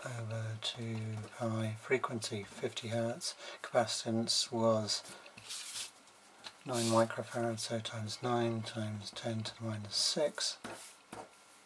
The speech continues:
Um, if you're gonna divide by that, we can simplify that. Ten minus one,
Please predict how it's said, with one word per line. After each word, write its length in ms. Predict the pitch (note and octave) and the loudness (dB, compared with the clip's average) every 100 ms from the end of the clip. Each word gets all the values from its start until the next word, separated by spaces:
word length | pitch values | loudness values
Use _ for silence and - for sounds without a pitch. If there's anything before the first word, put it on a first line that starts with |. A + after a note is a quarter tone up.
| - - - - - - - - - - | -8 -8 -10 -14 -14 -14 -14 -16 -14 -2
Um, 300 | B2 A2+ A2+ | 0 2 0
if 120 | A2 A2 | -2 0
you're 120 | B2 | 4
gonna 140 | A2+ | 4
divide 640 | A2 G#2+ A2+ A2 A2 A2 - - - - - - | 2 4 6 8 6 0 -6 -12 -20 -20 -18 -12
by 140 | - G2+ | -8 0
that, 340 | A2+ A#2+ A#2 - - - - - C3+ | 6 8 8 4 -2 -4 -4 -8 -8
we 60 | |
can 100 | A#2 | -4
simplify 520 | - B2+ A2 - A#2 | -2 -2 -2 -4 -2
that. 260 | A#2 A#2+ B2 - - - - - - - - - - - - - - - - - - - - - | 2 4 2 -2 -14 -12 -12 -14 -20 -20 -20 -20 -20 -16 -14 -10 -10 -10 -14 -20 -16 -16 -16 -12
Ten 400 | A#2+ A#2 A2+ A2 - A2+ | -6 -4 -2 -4 -8 -8
minus 380 | G#2 F#2+ G2 | -8 -8 -12
one, 260 | C#3+ C#3 A#2 | -12 -12 -12